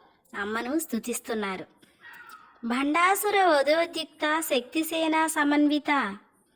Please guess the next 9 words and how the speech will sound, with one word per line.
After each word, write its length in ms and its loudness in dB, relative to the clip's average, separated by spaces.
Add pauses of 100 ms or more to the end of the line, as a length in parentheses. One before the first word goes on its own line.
(640)
అనగా 540 -2
సకల 500 0
శక్తి 360 0
సంపన్నురాలైన 1300 2 (640)
ఆ 240 2
అమ్మ 480 0 (560)
భండుడనే 1040 2 (440)
అసురుని 840 2
సంహారమునకు 1200 0